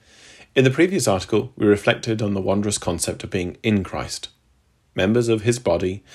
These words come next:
branches in the true vine, sheep led by the true shepherd, stones in a holy temple. These are lofty thoughts for finite minds, but the notion of Christ in us is even loftier.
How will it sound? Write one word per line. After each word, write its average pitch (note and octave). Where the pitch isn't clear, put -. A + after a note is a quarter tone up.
branches A2
in A2+
the G#2+
true A#2
vine, E2+
sheep -
led A2
by G#2+
the G2+
true A2
shepherd, -
stones -
in G2
a F#2
holy F#2+
temple. F#2
These F#2
are E2+
lofty F#2
thoughts F#2+
for F2+
finite F#2
minds, F#2
but -
the A2+
notion C3
of G2
Christ -
in G#2+
us A2
is F2+
even F#2+
loftier. F2+